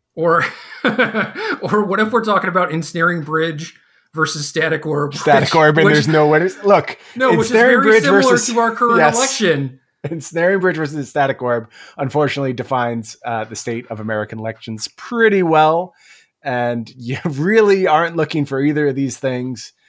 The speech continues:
Speaker 2: but sometimes you
Speaker 1: Chandelier,
Speaker 2: just
Speaker 1: chandelier.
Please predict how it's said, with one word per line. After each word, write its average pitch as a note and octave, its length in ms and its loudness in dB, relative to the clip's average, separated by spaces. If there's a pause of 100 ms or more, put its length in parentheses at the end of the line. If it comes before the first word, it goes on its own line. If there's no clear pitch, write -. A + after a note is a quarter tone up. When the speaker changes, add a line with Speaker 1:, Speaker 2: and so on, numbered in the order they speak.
(320)
Speaker 2:
but - 180 -8
sometimes B2 720 -6
you A#3+ 120 0
Speaker 1:
Chandelier, A3 600 0
Speaker 2:
just - 220 -4
Speaker 1:
chandelier. A3+ 1000 0